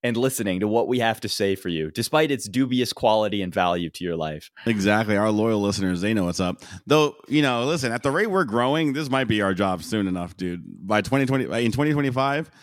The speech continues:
Speaker 2: I guess at the rate of growth we're at in twenty twenty-five,
Speaker 1: It's
Speaker 2: it just
Speaker 1: really
Speaker 2: would be,
Speaker 1: funny. It's
Speaker 2: it would
Speaker 1: really
Speaker 2: actually just be
Speaker 1: fucking
Speaker 2: our
Speaker 1: funny.
Speaker 2: job, which
Speaker 1: Yeah.
Speaker 2: I'm okay with 'cause this is, this is very low stress.
Speaker 1: Being,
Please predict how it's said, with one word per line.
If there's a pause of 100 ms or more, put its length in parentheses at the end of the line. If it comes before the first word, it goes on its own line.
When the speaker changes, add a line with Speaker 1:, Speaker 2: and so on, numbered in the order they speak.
(180)
Speaker 2:
I
guess
at
the
rate
of
growth
we're
at (120)
in
twenty
twenty-five,
Speaker 1:
It's
Speaker 2:
it
just
Speaker 1:
really
Speaker 2:
would
be,
Speaker 1:
funny.
It's
Speaker 2:
it
would
Speaker 1:
really
Speaker 2:
actually
just
be
Speaker 1:
fucking
Speaker 2:
our (140)
Speaker 1:
funny.
Speaker 2:
job, (640)
which
Speaker 1:
Yeah.
Speaker 2:
I'm
okay
with
'cause
this
is,
this
is
very
low
stress.
Speaker 1:
Being,